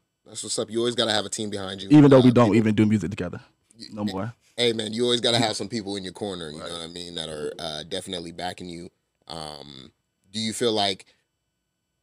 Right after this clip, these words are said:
Speaker 1: your reception has been received well since you have come out from, uh, with the music and stuff like that?
Speaker 2: Yeah, so
Speaker 1: Back
Speaker 2: f-,
Speaker 1: at home?
Speaker 2: yeah, so far, definitely. Like, I mean, even, I mean, everybody,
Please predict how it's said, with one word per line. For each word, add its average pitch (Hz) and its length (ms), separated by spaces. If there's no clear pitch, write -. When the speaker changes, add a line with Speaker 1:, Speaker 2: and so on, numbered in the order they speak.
Speaker 1:
your 117 400
reception 107 640
has 104 220
been 98 520
received 101 500
well 104 440
since - 280
you 113 120
have 104 260
come 110 160
out 104 180
from, 101 460
uh, 92 280
with 95 120
the 101 60
music 101 320
and 95 80
stuff 95 200
like 98 200
that? 98 320
Speaker 2:
Yeah, 180 240
so 185 160
Speaker 1:
Back 180 100
Speaker 2:
f-, 110 60
Speaker 1:
at 104 60
home? 113 300
Speaker 2:
yeah, 156 240
so 135 200
far, 135 300
definitely. 117 500
Like, 104 360
I 143 60
mean, 151 220
even, 175 400
I 151 120
mean, 156 140
everybody, 170 500